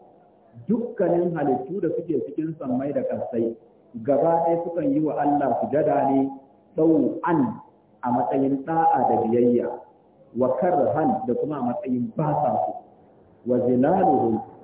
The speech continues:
haka ma inuwansu yana yi wa Allah sujada, bil ghuduwi wal asar, da safiya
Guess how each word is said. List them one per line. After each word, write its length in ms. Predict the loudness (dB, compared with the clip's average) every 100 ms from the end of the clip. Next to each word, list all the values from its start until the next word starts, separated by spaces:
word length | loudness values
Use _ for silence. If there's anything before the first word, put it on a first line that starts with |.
| -18 -10
haka 220 | -4 -2
ma 180 | 0 0 -2 2
inuwansu 640 | 4 6 4 2 0 -6 -12 -14 -20 -20 -20 -20 -20 -6
yana 420 | 0 2 2 2
yi 80 | 2
wa 100 | 2 2
Allah 340 | 2 2 2 2
sujada, 380 | 0 2 2 2 -2 -6 -12 -20 -20 -6
bil 180 | 0 0
ghuduwi 540 | 2 0 0 2 2
wal 120 | 2
asar, 480 | -2 -2 -4 -2 -2 -2 -4 -12 -20 -20 -20 -6
da 100 | 0 0
safiya 500 | 2 0 2 4